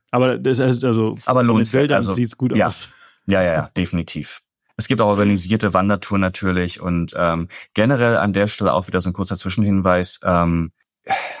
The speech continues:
Speaker 2: ich glaube, es gibt so Orte, auch so andere Wanderungen irgendwie, wo es sich lohnt, vielleicht eventuell auch einen, ähm, Führer dazu zu nehmen. Es gibt zum Beispiel irgendwie auch eine Wanderung, äh, in einem anderen Teil durch eine Schlucht,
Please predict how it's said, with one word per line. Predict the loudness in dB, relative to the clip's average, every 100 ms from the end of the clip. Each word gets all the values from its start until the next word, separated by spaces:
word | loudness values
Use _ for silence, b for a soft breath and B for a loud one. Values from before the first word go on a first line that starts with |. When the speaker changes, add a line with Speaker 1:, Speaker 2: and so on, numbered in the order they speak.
| B _ -12
Speaker 2:
ich | -8
glaube, | 0 2 2
es | 0
gibt | -2 -4
so | 0 -2 0
Orte, | 0 0 2 0
auch | 0 -2 -4
so | -4 -2
andere | 2 2 2
Wanderungen | 2 2 2 2 0
irgendwie, | 2 0 0 -2 -2
wo | -4
es | -4
sich | -4
lohnt, | 0 2 2 0
vielleicht | 0 2 2 -2
eventuell | -2 -2 0 0
auch | -2 -6
einen, | -6 -6 -8 -8
ähm, | -6 -4 -6 -10 -14
Führer | -4 0 0 0
dazu | -4 -6
zu | -8 -4
nehmen. | -4 -6 -12
Es | -10
gibt | -2 2
zum |
Beispiel | 2 2 0
irgendwie | 0 0 2
auch | 0 0
eine | 0
Wanderung, | 2 2 2 0 -2
äh, | -2 -4
in | -2
einem | -2
anderen | 0 -2
Teil | -2 -2
durch | -4 -2
eine | -4
Schlucht, | -2 0 0 -2 -16